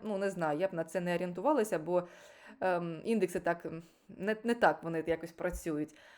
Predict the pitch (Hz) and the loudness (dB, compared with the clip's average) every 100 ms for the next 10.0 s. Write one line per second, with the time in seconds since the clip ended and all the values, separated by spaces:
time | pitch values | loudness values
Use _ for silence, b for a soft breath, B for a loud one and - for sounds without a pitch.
0 | B B B - 180 196 214 370 247 196 | B B B 0 2 4 6 8 8 6
1 | 254 226 196 202 165 160 156 160 190 262 | 2 2 2 2 2 2 0 -2 -2 0
2 | 370 - - 180 196 269 220 180 160 196 | 0 -2 -4 2 4 4 2 -2 0 0
3 | 170 185 180 160 160 156 151 165 190 180 | 0 0 0 2 0 -2 -4 0 0 -2
4 | 170 180 160 - 165 165 170 147 170 339 | -6 -2 -2 -4 -8 -4 0 0 0 0
5 | 254 240 170 180 170 190 196 151 175 196 | 0 -2 -2 0 0 -2 -4 -2 -2 -4
6 | - 180 175 160 156 147 139 131 - B | -2 -4 -2 -4 -4 -10 -10 -14 -20 B
7 | B B B B B B 190 196 190 262 | B B B B B B 2 2 4 4
8 | 208 175 214 - 302 349 294 247 220 269 | 6 4 2 0 0 4 4 2 2 2
9 | 269 254 240 - 214 - 214 175 160 147 | 0 0 -2 0 -4 0 0 2 0 -4